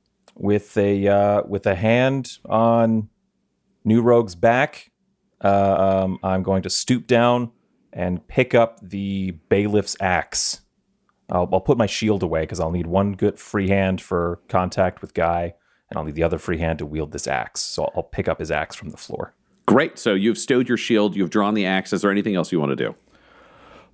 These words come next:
Speaker 1: Um, I think I gotta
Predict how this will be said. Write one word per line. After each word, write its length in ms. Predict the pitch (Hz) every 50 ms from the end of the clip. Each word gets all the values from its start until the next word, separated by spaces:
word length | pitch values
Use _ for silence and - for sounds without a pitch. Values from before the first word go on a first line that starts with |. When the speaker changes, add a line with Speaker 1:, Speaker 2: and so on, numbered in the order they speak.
| - -
Speaker 1:
Um, 800 | 113 117 127 127 127 131 131 131 135 135 135 135 135 131 131 - _ _ _ _ _ _ _ _ _ _ _ _ _ _ _ _ _ _ _ _ _ _ _ _ _ -
I 80 | 92
think 120 | 87 92 131
I 60 | 160
gotta 380 | 110 95 87 82 78 76 76